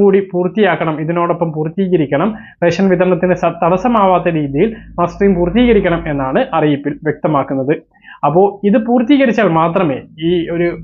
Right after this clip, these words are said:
റേഷൻ വിഹിതങ്ങൾ, മുൻഗണനാ വിഭാഗത്തിനുള്ള റേഷൻ വിഹിതങ്ങൾ കേന്ദ്രം അനുവദിച്ച് നൽകുകയുള്ളൂ. അത് പൂർത്തീകരിക്കാത്ത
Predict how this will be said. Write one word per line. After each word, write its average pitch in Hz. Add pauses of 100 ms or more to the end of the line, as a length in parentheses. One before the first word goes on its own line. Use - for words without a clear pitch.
റേഷൻ 202
വിഹിതങ്ങൾ, 151 (100)
മുൻഗണനാ 190 (160)
വിഭാഗത്തിനുള്ള 147
റേഷൻ 143
വിഹിതങ്ങൾ 143 (100)
കേന്ദ്രം 156
അനുവദിച്ച് 180
നൽകുകയുള്ളൂ. 165 (540)
അത് 156 (500)
പൂർത്തീകരിക്കാത്ത 220